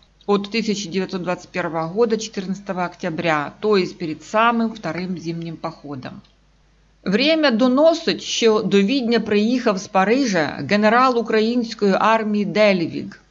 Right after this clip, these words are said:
В розмові з журналістами він заявив: "Немовто на Україні готовиться масове повстання".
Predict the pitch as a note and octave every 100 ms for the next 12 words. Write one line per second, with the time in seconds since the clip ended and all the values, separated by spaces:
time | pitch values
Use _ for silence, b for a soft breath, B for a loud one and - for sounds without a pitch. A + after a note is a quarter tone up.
0 | - F#3+ G#3+ B3 A3 G3 E3+ F#3 F#3 A3+
1 | D4+ - F3+ E3+ D#3+ _ D#3 G#3+ A#3 G3+
2 | G3+ G3 B3+ A#3 - G3+ A3+ G#3+ A#3+ B3+
3 | A3 E3 - E3+ D3 - F3+ F#3+ - F3+
4 | F3 B3 C4+ A#3 F#3+ F#3+ G#3 G#3+ G#3+ G3
5 | F3+ F#3+ F#3+ G3 F3+ F3+ F3+ - - F3
6 | D#3+ D3 C3 A2+